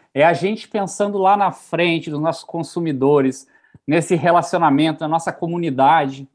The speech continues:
né? E até mesmo em uma palavra bonitinha, vou refazer aqui porque eu fiquei meio cacofônico, e até mesmo numa palavra bonitinha, né, nos transformadores. Vanessinha, vamos dividir um pouco,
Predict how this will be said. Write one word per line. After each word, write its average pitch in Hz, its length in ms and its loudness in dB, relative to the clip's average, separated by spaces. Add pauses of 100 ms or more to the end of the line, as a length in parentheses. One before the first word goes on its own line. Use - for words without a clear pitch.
(260)
né? 143 240 -4 (500)
E 208 100 -2
até 254 360 4
mesmo 247 400 2
em 220 40 -2
uma 214 160 2
palavra 175 480 0
bonitinha, 175 880 -4 (600)
vou 110 240 -4
refazer 123 600 0
aqui 123 180 -4
porque - 200 -8
eu 104 60 -6
fiquei 117 320 -4
meio 110 220 0
cacofônico, 127 880 -8 (400)
e 170 80 0
até 208 340 4
mesmo 220 380 -2
numa 185 240 0
palavra 160 540 2
bonitinha, 151 800 -2
né, 127 140 0
nos 143 260 -8
transformadores. 202 1500 0 (400)
Vanessinha, 269 500 2
vamos 285 220 0
dividir 220 400 0
um 220 60 -2
pouco, 185 580 -2